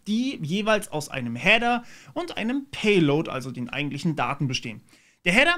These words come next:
enthält Informationen darüber, wie der Payload interpretiert werden soll, zum Beispiel dessen Länge und Typ. Jetzt könnte man denken, dass diese ständige offene Verbindung eine Menge Netzwerkressourcen frisst, oder?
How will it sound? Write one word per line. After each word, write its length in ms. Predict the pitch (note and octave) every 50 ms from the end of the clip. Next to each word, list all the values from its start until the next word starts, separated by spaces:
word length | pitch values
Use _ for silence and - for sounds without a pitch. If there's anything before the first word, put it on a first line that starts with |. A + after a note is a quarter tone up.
| E4+ D#4 -
enthält 360 | - G#3 F#3 G3 G#3 G#3+ G#3
Informationen 540 | - F#3 - F#3 F3 E3 D3 - E3 D#3 D3
darüber, 560 | F3 F#3+ A#3 A#3 A#3+ A3 A3+ G#3 F#3+ D#3 D3
wie 140 | F#3 A#3 A#3
der 120 | A#3+ G#3
Payload 580 | G3 - - - F3 D3+ C#3+ C#3+ D3 D3 D3+ -
interpretiert 600 | E3+ D3 D#3+ D3+ D#3+ F3+ F3+ - A#3+ B3 F#3+ E3+
werden 240 | E3+ C#3+ C#3+ D3+ B2
soll, 180 | B2+ C3 -
zum 160 | - - A3+
Beispiel 400 | A#3 A#3 A#3 A3 - A3+ A3 G#3
dessen 420 | G3+ - D#3 C3 - C3+ B2 A#2+ -
Länge 460 | B2+ C3+ C#3+ D3+ D#3 D#3+ D3+ D3 C#3+
und 380 | - C#3+ D#3 D#3 D#3 - - -
Typ. 340 | - F3+ C#3+ A#2+ A#2+ - _ _ _ _ _ _ _ -
Jetzt 140 | F3 E3+ -
könnte 180 | C4 D4+ D#4
man 160 | C#4 A#3 G3 F#3+
denken, 360 | F#3+ G3 F#3+ G3 F#3 F#3 F3+
dass 200 | E3 D3 D3 -
diese 240 | - D3+ C3 C3+ C3+
ständige 480 | - - - F3 G#3 A3 G3+ F#3 D3
offene 240 | A#2 E3+ - G3+ F3+
Verbindung 420 | - F#3 F#3 C#4+ D4+ C#4+ B3 A#3+
eine 240 | - - F3+ F#3 F3+
Menge 240 | F3 F#3+ G3+ G#3 G#3+
Netzwerkressourcen 800 | A3 B3+ C4+ C4+ - B3 G#3 - F3 D#3+ - - D#3 C3+ - C3
frisst, 220 | A#2+ - A#2+ - -
oder? 260 | B2+ E3 A3 A#3+ A#3